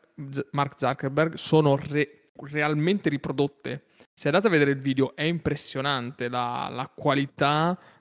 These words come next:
delle espressioni facciali, la qualità dell'immagine,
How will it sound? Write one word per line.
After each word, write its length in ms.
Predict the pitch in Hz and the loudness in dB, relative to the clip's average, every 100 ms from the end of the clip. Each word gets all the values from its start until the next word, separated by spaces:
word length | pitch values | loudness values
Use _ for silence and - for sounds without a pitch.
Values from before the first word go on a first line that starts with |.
| - | 0
delle 240 | 143 139 | 2 4
espressioni 480 | 135 - 139 - 156 | 2 -2 -2 0 0
facciali, 840 | 139 135 - 131 131 131 135 160 180 - - - | -2 -4 0 2 2 2 0 -2 -4 -12 -14 -2
la 140 | 135 | -2
qualità 340 | - 143 135 | 4 4 4
dell'immagine, 1000 | 151 139 131 131 131 139 139 143 147 156 | 4 4 2 2 2 2 0 2 2 0